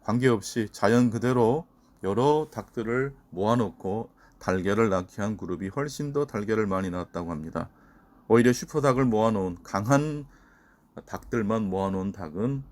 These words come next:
어, 서로 싸우고 경쟁에 지친 나머지 세 마리 닭만 남게 되었다고 합니다. 하나님의 질서와 섭리 앞에 우리들이 입을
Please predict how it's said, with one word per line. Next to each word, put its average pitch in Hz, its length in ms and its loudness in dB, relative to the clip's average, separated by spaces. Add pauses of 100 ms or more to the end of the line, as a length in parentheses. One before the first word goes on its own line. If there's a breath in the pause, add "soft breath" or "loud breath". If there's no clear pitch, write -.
(560 soft breath)
어, 73 320 -8
서로 147 300 0
싸우고 147 600 2
경쟁에 120 640 2
지친 104 380 -10
나머지 98 640 -6 (840 soft breath)
세 - 260 -2
마리 143 260 6
닭만 101 640 -4
남게 90 680 -6
되었다고 80 520 -12
합니다. 73 420 -12 (640 soft breath)
하나님의 139 480 4
질서와 117 840 0 (100)
섭리 147 500 -4
앞에 95 520 -2
우리들이 92 440 -8
입을 120 460 0